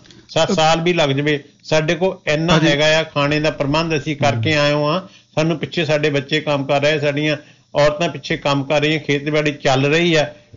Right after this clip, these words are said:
Speaker 1: ਉਹ ਖੁਸ਼ਹਾਲਤਾ ਦੇ ਇੱਕ ਪ੍ਰਤੀਕ ਆ।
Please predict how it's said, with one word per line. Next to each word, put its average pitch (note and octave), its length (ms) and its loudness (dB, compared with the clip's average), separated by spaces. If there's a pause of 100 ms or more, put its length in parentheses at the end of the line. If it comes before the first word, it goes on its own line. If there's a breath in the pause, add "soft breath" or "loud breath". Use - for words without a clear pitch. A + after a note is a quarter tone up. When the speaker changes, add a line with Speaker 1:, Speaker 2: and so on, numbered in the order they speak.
(120)
Speaker 1:
ਉਹ G3+ 160 -4
ਖੁਸ਼ਹਾਲਤਾ E3 720 0
ਦੇ G3+ 160 2
ਇੱਕ G3+ 240 -4
ਪ੍ਰਤੀਕ F3 560 0
ਆ। G#2 140 -2